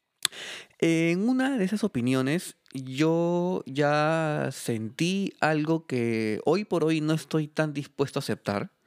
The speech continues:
que antes probablemente lo hubiera dejado pasar, eh, para no, digamos, entrar en conflicto, si es que cabe la palabra conflicto en este punto con la otra persona,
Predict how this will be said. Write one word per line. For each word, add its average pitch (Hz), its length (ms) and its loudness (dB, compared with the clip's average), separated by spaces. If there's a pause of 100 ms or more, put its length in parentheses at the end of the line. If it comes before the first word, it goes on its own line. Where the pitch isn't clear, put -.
(440)
que 156 320 2
antes 208 380 0
probablemente 143 880 0
lo 131 80 0
hubiera 117 180 2
dejado 120 320 0
pasar, 98 480 -4 (580)
eh, 110 480 0 (200)
para 117 260 2
no, 143 320 2
digamos, 123 520 0
entrar 113 340 0
en 151 120 -2
conflicto, 139 1300 0
si - 140 -2
es 123 100 -2
que 120 140 -6
cabe 117 400 2
la 101 200 0
palabra 110 500 0
conflicto 104 580 -4
en 110 60 -2
este 117 180 -4
punto 127 340 -2
con 110 100 -2
la 107 60 0
otra 117 140 0
persona, 131 480 -2